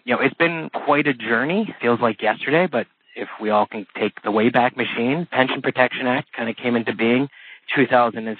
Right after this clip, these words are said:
six and sort of started the trend and really put in motion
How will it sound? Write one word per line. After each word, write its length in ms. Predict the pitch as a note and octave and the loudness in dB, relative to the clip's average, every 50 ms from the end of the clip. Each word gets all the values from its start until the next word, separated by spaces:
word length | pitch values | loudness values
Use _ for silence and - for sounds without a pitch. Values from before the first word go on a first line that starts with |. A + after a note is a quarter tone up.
| - - | -6 -2
six 260 | D#3 D#3 D3+ - - | -2 -2 -2 -4 -8
and 140 | - B2+ A#2 - | -12 -12 -8 -6
sort 100 | - B2+ | -4 -2
of 80 | A#2+ A#2 - - - - | -2 -2 -4 -8 -10 -2
started 460 | - D3+ D3+ D#3 E3 E3 D#3+ E3 D3 | 2 4 4 4 4 2 0 -2 -2
the 80 | - D3 | -4 -6
trend 460 | - - - B2 G#2+ G#2+ B2 F3 - C3 - - - _ _ _ _ _ _ - - A2 | -6 -4 -2 -2 -2 -2 -4 -6 -6 -8 -10 -10 -12 _ _ _ _ _ _ -10 -4 -2
and 340 | A2+ A2 G#2+ G#2+ G#2 G#2 A2 | 0 2 2 2 0 0 0
really 200 | A2+ A#2 A#2 G#2+ | 2 2 2 2
put 180 | - C3 A#2+ | 2 2 2
in 100 | A#2 A2 | 2 2
motion 640 | A2+ C3 E3 F3+ E3+ D#3 - C#3+ B2+ A#2+ A2+ A2 | 2 2 4 4 2 2 0 -2 -2 -2 -2 -4